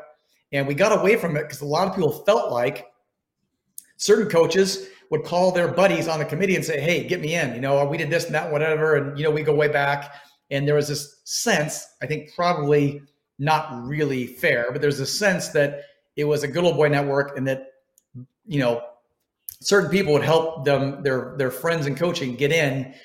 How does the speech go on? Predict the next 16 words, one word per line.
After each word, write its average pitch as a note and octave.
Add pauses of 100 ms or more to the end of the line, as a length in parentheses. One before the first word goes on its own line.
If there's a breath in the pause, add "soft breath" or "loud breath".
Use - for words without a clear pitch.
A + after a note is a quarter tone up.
(160 loud breath)
when C3+
maybe C#3+
a C#3
more C#3+
deserving C#3+
team C3
didn't A3
get B2
in. F#2+ (420)
And C3
that C3
the, C3+
the B2+
psychology D#3+
of, D3+
"Well, D3+